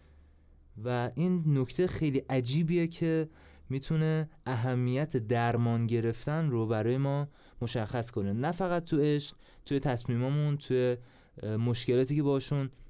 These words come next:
دست و پنجه نرم می‌کنیم، توی افسردگیمون، اضطرابامون، ترسامون، وحشتامون، نمی‌دونم، اضطراب این که کسی رو از دست بدیم، کسی رو ناراحت کنیم، تایید دیگران رو بگیریم، خودمون رو به نمایش بذاریم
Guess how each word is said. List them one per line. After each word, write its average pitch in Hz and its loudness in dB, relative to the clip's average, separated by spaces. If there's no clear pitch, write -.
دست 131 0
و 131 0
پنجه 123 0
نرم 120 0
می‌کنیم، 120 -2
توی 117 0
افسردگیمون، 113 -2
اضطرابامون، 110 -2
ترسامون، 120 -4
وحشتامون، 117 -2
نمی‌دونم، 156 0
اضطراب 135 2
این 139 0
که 135 2
کسی 139 -2
رو 131 2
از 117 0
دست 123 -2
بدیم، 127 0
کسی 117 -4
رو 123 0
ناراحت 117 0
کنیم، 123 0
تایید 113 0
دیگران 113 0
رو 127 -2
بگیریم، 120 0
خودمون 131 0
رو 127 -2
به 117 0
نمایش 110 0
بذاریم 127 0